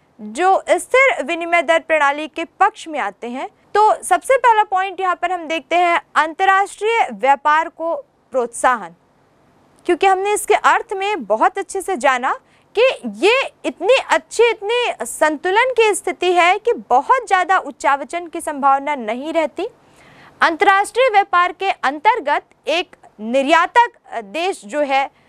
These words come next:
और एक आयातक देश जो है, दोनों ही अपने आप में काफ़ी संतुष्ट रहते हैं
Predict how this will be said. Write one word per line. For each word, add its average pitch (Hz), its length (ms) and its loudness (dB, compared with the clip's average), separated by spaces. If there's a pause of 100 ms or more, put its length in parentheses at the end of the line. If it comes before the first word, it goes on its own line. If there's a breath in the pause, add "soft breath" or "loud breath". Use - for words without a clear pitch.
(280 soft breath)
और 370 200 6
एक 427 300 -6
आयातक 359 480 -2
देश 220 400 -10
जो 196 120 -10
है, 202 240 -12 (380 soft breath)
दोनों 440 560 2
ही 453 180 -2
अपने 339 300 -4
आप 349 260 0
में 359 180 -8 (140)
काफ़ी 269 380 0
संतुष्ट 247 600 -6
रहते 302 300 2
हैं 359 140 -2